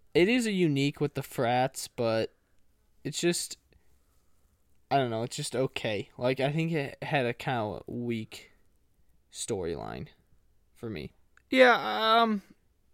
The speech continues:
Speaker 2: yeah, I, I, I'm not gonna say it's, like, a great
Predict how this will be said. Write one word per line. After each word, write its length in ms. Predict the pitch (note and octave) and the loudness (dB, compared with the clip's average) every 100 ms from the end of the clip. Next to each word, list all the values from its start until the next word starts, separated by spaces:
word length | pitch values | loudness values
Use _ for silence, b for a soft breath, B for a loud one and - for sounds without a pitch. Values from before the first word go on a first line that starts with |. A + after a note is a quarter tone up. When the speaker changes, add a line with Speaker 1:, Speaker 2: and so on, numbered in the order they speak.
| _ _ - | _ _ -2
Speaker 2:
yeah, 360 | D3+ D3 C#3 - | 4 6 4 4
I, 360 | F#3 G#2 F2+ E3+ G3 - | 2 2 4 4 4 6
I, 140 | F#3+ | 8
I'm 120 | G3 | 8
not 100 | A3 | 8
gonna 160 | G3+ D3+ | 6 4
say 160 | - C#3+ | 4 0
it's, 120 | C3 | 2
like, 120 | A#2+ | -2
a 140 | A2+ | -2
great 640 | A#2+ C3+ B2+ B2+ B2 A#2+ A2 | -4 -8 -4 0 2 0 -4